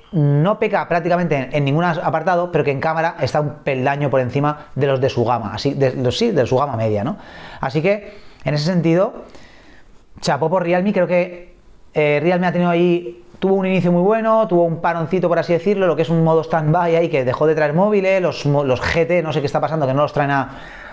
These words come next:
a Europa. Yo he probado el G T cinco Pro, pero el G T cinco Pro es un teléfono que no ha llegado a la, a lo que es el mercado europeo y no sabemos si va a llegar.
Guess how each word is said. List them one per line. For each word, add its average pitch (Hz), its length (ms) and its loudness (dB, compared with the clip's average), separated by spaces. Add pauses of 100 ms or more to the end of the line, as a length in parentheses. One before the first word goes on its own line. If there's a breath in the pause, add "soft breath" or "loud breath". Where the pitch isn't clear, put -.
(120)
a 147 140 0
Europa. 185 640 0 (720 loud breath)
Yo 156 120 0
he - 20 0
probado 214 220 2
el - 60 -6
G 180 80 2
T 170 120 0
cinco 156 240 0
Pro, 156 160 0
pero 143 100 -2
el 156 60 -2
G 156 40 0
T 156 80 2
cinco 151 220 -2
Pro 151 380 0 (560)
es 127 100 0
un 147 100 2
teléfono 123 520 0 (100)
que 139 560 -2
no 143 380 2
ha 160 40 2
llegado 139 200 2
a 139 100 2
la, 131 360 2
a 123 40 0
lo 123 80 -2
que 127 60 0
es 131 60 -4
el 131 60 0
mercado 127 220 2
europeo 127 240 2
y 131 60 -2
no 139 100 -2
sabemos 147 300 0
si 123 80 0
va 123 80 4
a 123 40 2
llegar. 147 680 -2